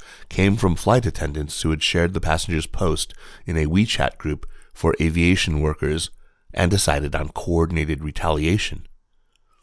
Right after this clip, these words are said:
In the absence of adequate law enforcement, there are few other places for victims to turn. In Hong Kong, where cyberbullying has received more study than on the Chinese mainland, research suggests that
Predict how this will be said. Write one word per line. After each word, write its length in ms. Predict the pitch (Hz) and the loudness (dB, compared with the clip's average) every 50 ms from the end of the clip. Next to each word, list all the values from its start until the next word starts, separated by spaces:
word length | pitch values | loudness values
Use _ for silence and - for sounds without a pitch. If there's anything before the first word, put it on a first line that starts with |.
| _ _ _ _ _ _ _ _ _ _ - - - - _ - | _ _ _ _ _ _ _ _ _ _ -20 -20 -20 -20 _ -2
In 120 | - 107 101 | 2 4 6
the 160 | 101 95 - | 6 6 6
absence 440 | 92 95 90 - - 90 85 - - | 6 4 4 4 2 0 0 0 0
of 140 | 80 69 | -2 0
adequate 380 | - - 82 80 - - 82 - | 2 2 2 2 2 2 0 2
law 200 | 71 80 80 80 | 4 4 4 4
enforcement, 520 | 80 85 - 82 82 82 - - 90 - - - - - - - - | 4 2 0 0 0 0 0 -2 -2 -2 -4 -8 -20 -20 -20 -14 -4
there 160 | - 90 90 | 2 4 6
are 100 | 87 80 | 6 6
few 440 | 78 - - - 120 139 165 170 - | 6 4 0 0 4 6 6 6 6
other 240 | - - 117 117 107 | 6 6 4 4 2
places 420 | 107 - - 98 98 - 90 80 | 2 2 2 2 2 2 -2 -2
for 120 | - - 80 | -2 -4 -4
victims 420 | 76 87 82 - - 85 80 - | -4 -4 -6 -4 -4 -6 -6 -6
to 100 | - - | -8 -8
turn. 480 | - - - - 87 82 73 69 65 65 _ _ - _ _ _ _ _ _ _ _ _ - | -8 -6 -2 -2 0 0 0 -2 -4 -10 _ _ -20 _ _ _ _ _ _ _ _ _ -4
In 140 | - 85 | -2 0
Hong 260 | 78 78 80 87 92 90 | 0 2 2 0 0 0
Kong, 320 | 85 82 73 69 65 76 - - - _ - | 0 0 -2 -2 -4 -8 -14 -16 -20 _ 0
where 200 | - 80 78 73 | 2 4 4 4
cyberbullying 760 | - - 87 85 80 82 80 80 80 82 80 80 80 80 78 | 4 4 4 4 4 4 4 6 6 6 6 4 2 2 0
has 220 | 80 80 78 - | -2 -2 -2 -2
received 320 | 85 82 - 82 80 80 - | -2 0 0 0 0 -2 -2
more 320 | 85 82 82 87 92 92 | -2 0 4 4 4 4
study 360 | - - - 98 95 95 90 | 2 2 4 4 4 4 4
than 220 | 76 76 80 73 73 | 2 0 -2 -2 -2
on 120 | 76 76 | -2 -4
the 60 | 73 | -4
Chinese 400 | 71 - - 80 76 78 73 73 | -6 -6 -6 -4 -4 -4 -6 -6
mainland, 440 | 78 71 73 76 76 78 80 82 87 - - - - - - - - - | -6 -8 -8 -6 -4 -4 -4 -4 -6 -8 -10 -14 -16 -16 -20 -20 -8 0
research 440 | - 110 110 107 - 123 117 120 - | 4 4 4 6 6 4 4 4 0
suggests 560 | - - 113 - 80 76 78 - - - - | -4 -2 2 2 4 4 2 0 -2 -2 0
that 180 | - 73 - | 0 0 0